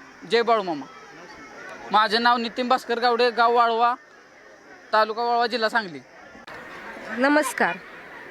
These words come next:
Speaker 2: श्री संत बाळूमामाच्या नावानं चांग भलं. मी स्नेहल प्रशांत शिंदे, कराड केसेवरून आलेले आहे या ठिकाणी. आज आपण संत बाळूमामा मंदिर आष्टा या ठिकाणी आलेलो आहोत.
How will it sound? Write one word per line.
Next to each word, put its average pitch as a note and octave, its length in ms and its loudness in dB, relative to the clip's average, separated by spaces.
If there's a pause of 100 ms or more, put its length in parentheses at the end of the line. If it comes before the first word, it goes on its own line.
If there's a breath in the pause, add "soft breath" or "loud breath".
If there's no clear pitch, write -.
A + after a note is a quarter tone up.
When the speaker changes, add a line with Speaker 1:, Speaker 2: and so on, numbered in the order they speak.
(320)
Speaker 2:
श्री D#4 160 2
संत D#4+ 320 0
बाळूमामाच्या D4+ 800 2
नावानं C#4+ 540 2 (180)
चांग C#4+ 240 4
भलं. G3 240 -2 (920)
मी F4 460 -2 (140)
स्नेहल D#4 400 2
प्रशांत D#4 420 0
शिंदे, C#4+ 340 0 (640)
कराड D4+ 240 4
केसेवरून D#4+ 600 0
आलेले D4+ 340 2
आहे D4 180 -2
या B3+ 120 0
ठिकाणी. A3+ 440 -4 (580)
आज C4 220 2
आपण D#4+ 480 -2 (240)
संत D#4 280 -2
बाळूमामा D#4+ 640 2 (460 loud breath)
मंदिर C#4 300 2
आष्टा C4 460 0
या C#4 160 2
ठिकाणी E4 540 -2
आलेलो C#4+ 460 2
आहोत. A#3+ 280 2